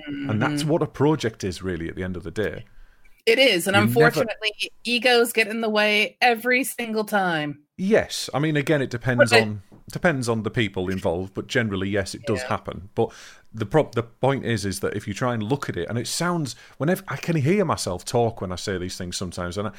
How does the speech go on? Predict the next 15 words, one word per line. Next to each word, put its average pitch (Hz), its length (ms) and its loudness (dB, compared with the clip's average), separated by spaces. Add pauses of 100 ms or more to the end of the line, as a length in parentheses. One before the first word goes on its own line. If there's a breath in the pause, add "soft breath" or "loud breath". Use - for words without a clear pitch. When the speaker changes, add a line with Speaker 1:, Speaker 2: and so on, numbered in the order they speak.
(200 loud breath)
Speaker 1:
it - 140 -4
sounds 151 380 -2
hairy-fairy. 107 800 0
It 87 120 -8
sounds 131 380 -4
like, 107 340 -2 (320 loud breath)
it 104 140 -8
sounds 139 260 0
like 123 220 0
it's 113 160 -2
all 107 400 2
magic, 101 720 -2
you 101 80 -4
know, 107 260 0
and 98 340 -4